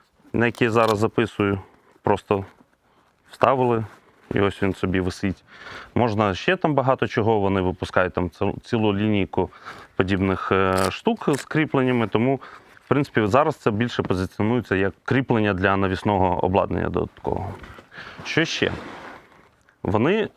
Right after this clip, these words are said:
тут додали додатковий шар, е, тканини. Я підозрюю, що протиралась тут на, об жопу не лише в мене, тому з одного боку це захист, з іншого боку можна її вдягнути на ручку,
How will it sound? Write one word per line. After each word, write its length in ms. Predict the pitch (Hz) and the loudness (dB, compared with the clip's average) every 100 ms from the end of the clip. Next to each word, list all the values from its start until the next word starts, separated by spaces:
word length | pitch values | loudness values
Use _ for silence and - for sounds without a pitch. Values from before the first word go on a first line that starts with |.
| 98 | -6
тут 200 | - 151 | -2 0
додали 480 | 113 101 120 139 135 - - - | 2 4 4 2 -2 -6 -14 -4
додатковий 580 | 113 104 104 - 135 117 | -2 0 0 0 2 2
шар, 320 | - 113 110 - _ - - - - | 4 4 2 -8 _ -20 -20 -12 -2
е, 300 | 92 92 92 - | 0 2 0 -2
тканини. 460 | - 107 104 85 - _ - | 0 0 2 -2 -6 _ -2
Я 160 | 104 | 0
підозрюю, 480 | 143 113 120 107 107 | 0 0 0 0 0
що 180 | - 95 | 0 -4
протиралась 680 | - 101 - 117 110 95 | -2 -2 2 2 2 -2
тут 360 | - 92 - - | -4 -6 -6 -2
на, 140 | 101 | -2
об 260 | 101 - 95 | -2 -4 -4
жопу 420 | 95 98 - 87 - - - - | -2 -2 -2 -6 -6 -20 -20 -4
не 120 | 101 | 0
лише 300 | 104 107 - | 0 0 -2
в 100 | 87 | 0
мене, 400 | 92 113 160 208 - | 0 0 -2 -4 -2
тому 400 | 107 110 104 87 | 0 2 0 0
з 80 | |
одного 280 | 107 117 104 | 0 0 0
боку 260 | 90 90 90 | 0 0 -2
це 160 | - | -2
захист, 320 | 92 165 - 135 | 0 0 0 0
з 80 | |
іншого 240 | 175 - 135 | 0 0 0
боку 360 | 110 143 139 - - - - | 0 0 -2 -4 -14 -10 -2
можна 320 | 123 120 120 | 0 2 0
її 180 | 104 120 | 2 0
вдягнути 540 | 110 107 110 135 117 | 2 2 2 2 0
на 320 | 104 110 107 | 0 2 2
ручку, 520 | 107 120 - - 110 | 2 -2 -4 0 0